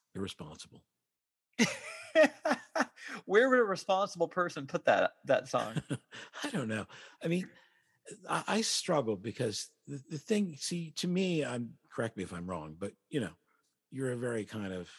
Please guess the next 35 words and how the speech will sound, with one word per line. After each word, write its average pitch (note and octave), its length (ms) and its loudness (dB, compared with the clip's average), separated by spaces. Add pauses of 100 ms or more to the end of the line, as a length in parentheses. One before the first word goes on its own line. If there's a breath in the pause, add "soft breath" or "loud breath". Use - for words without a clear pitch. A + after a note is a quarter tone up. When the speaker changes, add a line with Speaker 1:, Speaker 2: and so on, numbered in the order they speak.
(140)
Speaker 1:
pop - 280 -10
music F2 320 -8
guy. D#2+ 220 -12
And G#2 80 -6
I C#3+ 60 0
don't D3 120 -4
mean A2 220 -2
pop F2 300 -10
music E2 340 -12
like D#2+ 160 -12
Speaker 2:
Yeah. F3+ 160 2
Speaker 1:
Rihanna, D2+ 360 -12 (280)
but, F2 160 -12 (260)
you A2+ 120 -6
know, - 40 -12 (480 soft breath)
pop - 160 -2
music F#2 300 -4
in E2+ 80 -10
the E2 80 -8
old D#2+ 280 -10 (600 soft breath)
sense - 360 -6
of D2 80 -18
it. D2+ 140 -20 (720 soft breath)
Uh, E2+ 320 -6 (1120)
and C3 460 0 (1120)
I D3+ 120 2
struggle, D3 640 0 (300)
I C#3+ 240 0
love A#2+ 600 0
that. D#2+ 320 -8 (240)
And G#2+ 140 -2
I G#2+ 120 -2
struggle B2 680 -2
with G2+ 240 0
it, F#2 220 -2